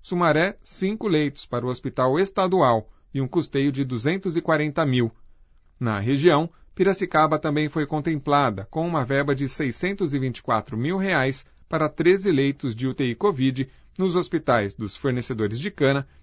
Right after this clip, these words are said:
e na Santa Casa. Em todo o estado de São Paulo, o recurso financeiro a ser disponibilizado em parcelas mensais chega a setenta e sete milhões cento e oitenta e quatro mil reais.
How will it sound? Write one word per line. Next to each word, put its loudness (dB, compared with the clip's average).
e -2
na 0
Santa -2
Casa. 0
Em 0
todo 2
o 4
estado 0
de -10
São 0
Paulo, 2
o 4
recurso 0
financeiro -2
a -2
ser -2
disponibilizado 0
em 0
parcelas -2
mensais 0
chega 2
a 0
setenta -2
e 2
sete -2
milhões 0
cento -4
e 2
oitenta -2
e -4
quatro 0
mil 0
reais. 0